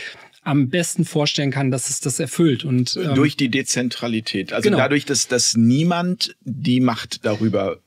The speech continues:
Speaker 2: erlangen kann.
Speaker 1: Genau, also wie, ähm, ich glaube, ähm, um, um diese Frage noch mal ein bisschen besser auch beantworten zu können, muss man ja n-, erstmal für sich klären, was erwarte ich mir davon überhaupt, ne? Ist das irgendwie etwas, wo ich zum Beispiel,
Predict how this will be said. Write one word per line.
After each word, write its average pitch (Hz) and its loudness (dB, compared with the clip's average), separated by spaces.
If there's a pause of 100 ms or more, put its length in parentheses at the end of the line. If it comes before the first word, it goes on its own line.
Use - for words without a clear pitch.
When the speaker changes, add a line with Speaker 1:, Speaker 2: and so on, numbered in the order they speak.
Speaker 2:
erlangen 104 -2
kann. 101 -4
Speaker 1:
Genau, 190 2
also 165 0
wie, 226 0 (120)
ähm, 175 4
ich 185 -2
glaube, 226 0
ähm, 160 2 (1120)
um, 180 2
um 175 4
diese 151 2
Frage 190 0
noch 147 2
mal 151 2
ein 147 2
bisschen 147 0 (220)
besser 160 -2
auch 160 -2
beantworten 160 0
zu - -4
können, 131 0 (200)
muss 175 2
man 170 4
ja 151 2
n-, 165 0 (240)
erstmal 170 2
für - 0
sich 147 0
klären, 139 0
was 156 -2
erwarte 151 0
ich - -2
mir 135 2
davon 117 -2
überhaupt, 123 -2
ne? 175 2
Ist - -2
das 165 0
irgendwie 160 0
etwas, 143 -4
wo 139 4
ich 165 -2
zum 156 0
Beispiel, 135 0